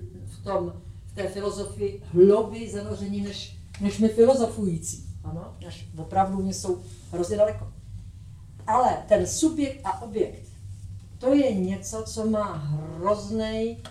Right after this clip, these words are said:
vliv na základní problémy, které v dnešní době jsou všude diskutovány. Přitom se o subjektu a objektu vůbec nemluví.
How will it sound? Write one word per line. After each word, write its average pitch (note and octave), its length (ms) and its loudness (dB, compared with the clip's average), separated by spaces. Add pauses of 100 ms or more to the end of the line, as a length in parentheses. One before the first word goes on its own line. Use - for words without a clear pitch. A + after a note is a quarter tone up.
(320)
vliv F#3 720 4 (1800)
na G3+ 300 6
základní B3 720 4
problémy, G#3 640 2
které F#3+ 460 -4 (280)
v D#3+ 120 -8
dnešní A3 640 2
době F3 640 -2 (200)
jsou F3+ 760 -4
všude F3 400 -2
diskutovány. - 580 -8 (420)
Přitom A3+ 340 -10
se A3+ 140 -8
o F3+ 120 -10
subjektu F#3 500 -10
a D#3 60 -12
objektu D#3+ 320 -12
vůbec D#3 320 -8
nemluví. C#3+ 380 0